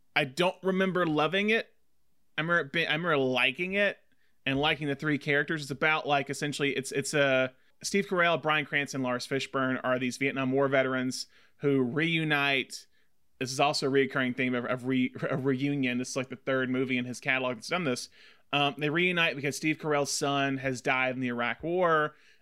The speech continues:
and he needs help.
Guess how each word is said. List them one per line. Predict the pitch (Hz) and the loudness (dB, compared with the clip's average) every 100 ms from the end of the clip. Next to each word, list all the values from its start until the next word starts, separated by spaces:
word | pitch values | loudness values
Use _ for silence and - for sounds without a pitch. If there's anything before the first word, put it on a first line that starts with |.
| _ | _
and | 139 139 135 123 | -2 0 0 -2
he | 139 | 0
needs | 135 135 135 139 131 - - - _ _ _ | 2 2 2 2 -2 -6 -10 -14 _ _ _
help. | - 131 151 139 - | -8 0 2 2 -2